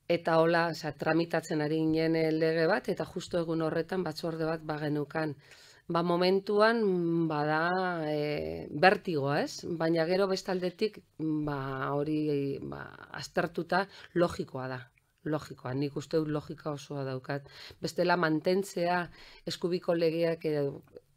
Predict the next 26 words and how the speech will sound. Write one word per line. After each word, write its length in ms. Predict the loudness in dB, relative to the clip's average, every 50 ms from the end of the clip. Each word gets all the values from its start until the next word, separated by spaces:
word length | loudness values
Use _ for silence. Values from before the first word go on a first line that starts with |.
| _ _ -4
eh, 680 | -2 0 0 2 0 0 0 -2 -2 -2 -4 -6 -6 -6
indarrak, 600 | -6 -2 -2 0 0 0 -2 -4 -4 -8 -6 -6
eh, 400 | -6 -6 -6 -4 -4 -4 -4 -4
adibidez 540 | -4 -4 -4 -4 -2 -2 -2 -2 -2 -2 -4
P 160 | -6 -8 -6
P 100 | -4 -2
eta 300 | -4 -2 -2 -4 -4 -4
Vox 400 | -2 -2 -2 -2 -2 -4 -6 -6
esaten 580 | -6 -6 -6 -6 -6 -6 -6 -4 -2 -2 0 0
etengabe, 840 | 0 -2 -2 0 0 0 0 0 0 -2 -2 -2 0 0 0 0
ba, 320 | 0 -2 -4 -4 -4 -6 -8 -10 -16 -18 -18 -20 -14 -8
eh, 200 | -4 -2 -2 -2
gobernu 460 | 0 0 2 2 2 2 2 2 2 2
ile-, 280 | 2 2 2 0 -2
ilegitimo 920 | -2 -2 -2 -2 0 0 -2 -2 -2 -6 -8 -6 -6 -6 -6 -4 -4 -4 -2
bat 280 | -2 -2 -2 -2 -2
hemen 360 | -4 -2 -2 -2 0 0 0
dago 400 | 0 0 0 0 0 0 0 0
eta 320 | 0 -2 -2 -2 -4 -6 -6 -6 -14 -20 -20 -14 -6 -4
nik 200 | -4 -4 -2 -4
uste 300 | -8 -8 -6 -4 -4 -2
dut, 260 | 0 0 -2 -2 -4
ba, 300 | -8 -8 -6 -4 -4 -4 -2
imaginarioa 1080 | -2 0 0 0 -2 -4 -6 -4 -4 -2 -2 -4 -4 -2 0 0 2 2 0 0 -4 -6 -14 -20 -20 -20 -16 _
ez 220 | -6 -4 -4 -2 -2
elikatzeko 880 | 0 0 0 0 0 -2 -4 -4 -4 -6 -6 -6 -2 0 0 0 -2